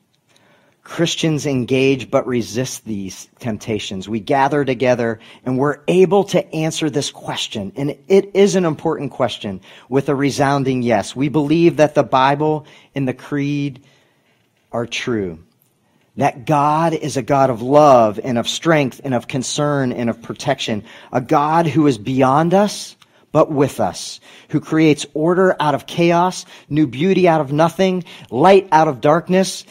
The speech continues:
and life out of dust. And it is good. God hasn't got out of the creation business either, 'cause God has work to do on you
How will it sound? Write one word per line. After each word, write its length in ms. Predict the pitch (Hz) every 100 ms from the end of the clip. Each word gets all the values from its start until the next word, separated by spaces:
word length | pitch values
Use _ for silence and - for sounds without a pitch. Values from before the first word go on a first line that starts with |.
| - -
and 160 | 143
life 460 | 135 165 175 - - _ _ _ -
out 120 | 160
of 160 | 147 113
dust. 480 | 175 127 - - - _ _ _
And 500 | 151 160 170 170 135 _ _ _
it 460 | 151 165 - - - _ _ _
is 560 | 139 156 156 147 - - _ _ _ _
good. 440 | - 143 101 85 - _ _ _ _ _ _ _ _ _ _ _ _ _ _ _ - _ _ -
God 240 | 131 143
hasn't 360 | 139 139 127 120
got 180 | 123
out 160 | 123 123
of 100 | 117
the 80 | 113
creation 600 | - 123 117 117 113 104
business 420 | 101 92 107 -
either, 320 | 147 95 80 - _ _ _ _ _ _ _ _ _ -
'cause 180 | 101
God 500 | - 123 113 113 104 - _ _
has 240 | 107 101
work 320 | 95 107 -
to 120 | - 101
do 420 | 98 95 101 101 _ _ _ _ _ _ _ _ _ _ _ _ _ _
on 160 | 104 104
you 240 | 98 85